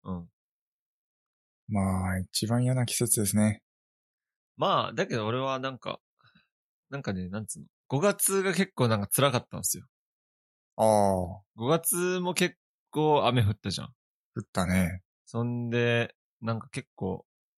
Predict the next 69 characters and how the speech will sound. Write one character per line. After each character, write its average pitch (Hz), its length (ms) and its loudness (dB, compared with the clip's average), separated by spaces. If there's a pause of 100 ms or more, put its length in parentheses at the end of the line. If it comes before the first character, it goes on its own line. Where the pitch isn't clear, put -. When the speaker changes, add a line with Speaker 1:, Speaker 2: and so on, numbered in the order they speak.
(180)
Speaker 1:
メ 123 140 -2
ン 196 100 -8
タ 202 140 -2
ル 190 100 -6
的 185 160 -6
に 190 140 -4
と 135 80 0
い 113 40 0
う - 40 -2
か 101 80 -4
な 98 80 -4
ん 95 40 -8
か 92 120 -14
疲 - 180 0
れ 139 80 0
取 131 180 -2
れ 123 40 -2
な 110 80 -2
く - 100 -14
て。 - 200 -12 (440)
Speaker 2:
う 104 60 4
ん。 98 340 0 (460)
Speaker 1:
だ 180 80 -4
け 147 80 -2
ど 120 60 2
な 117 100 0
ん - 20 -2
か 104 60 0
六 120 220 0
月 180 240 -4
入 165 160 -2
っ 127 40 -4 (200)
て、 - 200 -10 (1120)
本 143 140 -6
格 - 180 -10
的 135 140 -8
に 135 100 -2
梅 117 60 -4 (100)
雨 131 80 0
入 131 80 0
り 131 120 -4
し - 100 -4
た 131 300 -2 (100)
今 120 200 0
は、 - 180 -6 (500)
ち - 60 0
ょ - 40 0
っ - 160 -6
と - 220 -8
調 117 160 -6
子 113 100 0
良 117 60 -6
く - 80 -16
な 90 100 -10
り 87 60 -10
ま 92 80 -12
し - 80 -10
た - 60 -14
ね。 107 140 -12 (1900)
Speaker 2:
五 110 160 0
月 110 280 0
病 107 160 2
だ 107 80 2
っ - 80 -4
た - 120 -4
ん 95 80 0
で - 80 -8
す - 80 -6
か？ 107 100 -4